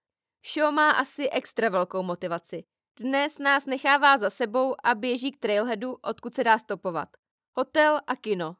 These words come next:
to jsou pro něj dva obrovské taháky. Jdeme trochu nahoru a trochu dolů.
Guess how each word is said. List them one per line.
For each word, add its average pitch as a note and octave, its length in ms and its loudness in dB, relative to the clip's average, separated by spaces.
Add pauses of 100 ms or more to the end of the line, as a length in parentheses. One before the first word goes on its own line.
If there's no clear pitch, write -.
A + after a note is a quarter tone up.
to A#3+ 120 -4
jsou D4 180 -4
pro A#3+ 140 -4
něj B3 200 -4
dva G#3+ 280 0
obrovské F#3+ 580 -6
taháky. E3+ 560 -8 (1400)
Jdeme B3+ 280 0
trochu D#4 300 -4
nahoru A#3 520 -2
a B3 60 -4
trochu A#3 300 -4
dolů. E3 360 -4